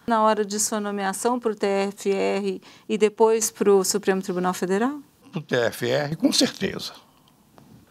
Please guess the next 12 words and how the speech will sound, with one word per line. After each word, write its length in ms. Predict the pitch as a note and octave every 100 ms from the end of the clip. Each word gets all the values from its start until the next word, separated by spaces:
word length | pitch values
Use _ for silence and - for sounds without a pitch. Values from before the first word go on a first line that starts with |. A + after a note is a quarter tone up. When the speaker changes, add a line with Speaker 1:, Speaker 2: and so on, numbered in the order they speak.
| _ -
Speaker 2:
Com 100 | A3+
certeza, 540 | A#3 G#3+ - - F2+ -
porque 300 | B2+ B2 C#3+
de 80 | F3
vez 180 | G3 A#3
em 80 | C#3+
quando 400 | D3 D#3+ G3 C#4+ - - -
eu 80 | -
era 160 | D3 C#3
abordado 580 | C3+ C3 G#2+ G#2 G#2+ G#2+
por 160 | B2+
um 280 | C3+ C3+ A#2